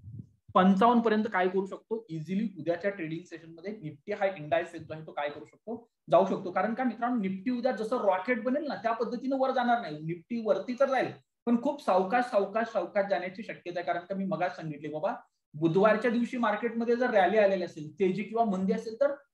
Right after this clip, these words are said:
maybe एक्सपायरीच्या दिवशी मार्केटमध्ये साइडवेज राहण्याची probability असते आणि मिड bullish market राहण्याची probability काय जास्त, हा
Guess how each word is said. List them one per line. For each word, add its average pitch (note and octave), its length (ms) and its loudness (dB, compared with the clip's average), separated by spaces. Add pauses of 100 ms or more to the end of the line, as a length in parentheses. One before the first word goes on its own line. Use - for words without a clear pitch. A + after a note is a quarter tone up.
(240)
maybe G#3+ 300 2 (120)
एक्सपायरीच्या A#3+ 640 0 (220)
दिवशी G3 260 -2
मार्केटमध्ये A3+ 580 -4
साइडवेज G3 460 2
राहण्याची G#3 340 -8
probability F#3+ 580 4
असते C3+ 360 -6 (180)
आणि E3+ 100 -2
मिड G3 340 6 (140)
bullish A3 400 -2
market G#3+ 360 -2
राहण्याची G3+ 320 -8
probability F#3 560 -2
काय G#3+ 280 -4
जास्त, E3+ 240 -2
हा G#3+ 200 0